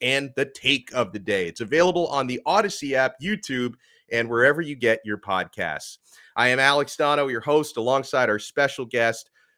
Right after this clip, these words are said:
award-winning handicapper, Lee Sterling, Paramount Sports dot com, also the co-host of Locked On Bets right here on the Locked On Podcast Networks, your team every day.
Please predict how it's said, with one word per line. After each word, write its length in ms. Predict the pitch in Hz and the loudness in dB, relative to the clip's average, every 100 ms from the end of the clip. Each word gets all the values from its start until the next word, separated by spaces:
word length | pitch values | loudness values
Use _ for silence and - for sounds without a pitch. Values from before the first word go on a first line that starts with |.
| _ | _
award-winning 560 | 110 127 160 139 139 123 | -2 2 2 2 -2 0
handicapper, 720 | 120 113 113 110 101 - 104 | -2 -2 -4 0 0 0 -6
Lee 220 | 104 160 | -6 -6
Sterling, 580 | 180 - 147 131 120 110 | -8 -2 2 2 0 -4
Paramount 520 | - 135 139 123 117 | -2 -2 0 0 -2
Sports 400 | 113 - 113 110 | -4 -4 -2 -2
dot 240 | - 104 98 | -2 0 0
com, 260 | 117 107 113 | -2 -2 -2
also 260 | 135 - | -4 -4
the 100 | 120 | -6
co-host 500 | - 127 120 113 - | -4 -2 0 -2 -4
of 100 | 101 | -8
Locked 340 | 101 110 110 117 | -2 0 0 -2
On 160 | 104 | -4
Bets 380 | 92 104 98 - | -2 -2 -2 -2
right 160 | 107 104 | -2 -2
here 180 | 104 | -4
on 80 | 98 | -4
the 80 | 92 | -4
Locked 300 | 95 92 - | -2 -2 -2
On 160 | 92 87 | -8 -6
Podcast 580 | 92 90 - 87 - | -6 -6 -4 -6 -6
Networks, 380 | 95 - 85 - | -8 -8 -10 -10
your 180 | 101 110 | -4 -4
team 400 | - 113 101 92 - | -4 -6 -6 -8 -6
every 480 | 107 95 90 95 | -6 -6 -8 -8
day. 480 | 85 104 101 87 80 | -4 2 2 2 -2